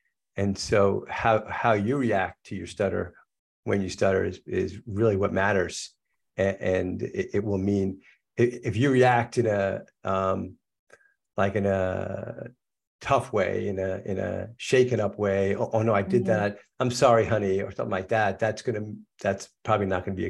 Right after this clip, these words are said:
Speaker 1: good way. But I think you're right. Just, you know, I, I,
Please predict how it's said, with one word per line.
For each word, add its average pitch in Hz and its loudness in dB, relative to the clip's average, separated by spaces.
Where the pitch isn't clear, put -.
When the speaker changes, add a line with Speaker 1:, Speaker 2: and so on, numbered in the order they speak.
Speaker 1:
good 127 0
way. 87 0
But - -4
I 110 2
think 123 2
you're 101 2
right. 110 2
Just, - -6
you 120 -2
know, 113 4
I, 107 -2
I, 123 -2